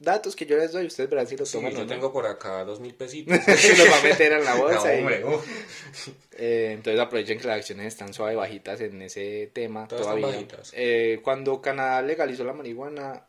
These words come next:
Speaker 1: subieron bastante.
Speaker 2: Mm.
Speaker 1: Pero, pues, ya no ha habido así como movimientos de que otro país la vaya a legalizar, hasta México. Y yo
Speaker 2: Mm.
Speaker 1: supongo que es cuestión de días en que ya empiecen
Speaker 2: A subir.
Speaker 1: a subir. Eh,
Speaker 2: Ve, aguanta,
Speaker 1: Ujú.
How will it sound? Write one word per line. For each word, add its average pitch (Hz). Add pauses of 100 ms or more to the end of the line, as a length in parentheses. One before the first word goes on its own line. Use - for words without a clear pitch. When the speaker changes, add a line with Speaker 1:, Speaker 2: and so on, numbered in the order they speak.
Speaker 1:
subieron 101
bastante. 92 (260)
Speaker 2:
Mm. 107 (180)
Speaker 1:
Pero, 110
pues, 107
ya 98
no 101
ha -
habido 110
así 110
como 110
movimientos 98
de 98
que -
otro 98
país 104
la 95
vaya 104
a 98
legalizar, 95
hasta 120
México. 113 (120)
Y 107
yo 107
Speaker 2:
Mm. 107
Speaker 1:
supongo 151
que 139
es 117
cuestión 139
de 147
días 156
en 117
que 104
ya 101
empiecen 123
Speaker 2:
A -
subir. 104
Speaker 1:
a 107
subir. 104 (640)
Eh, 101 (580)
Speaker 2:
Ve, 85
aguanta, 82
Speaker 1:
Ujú. 117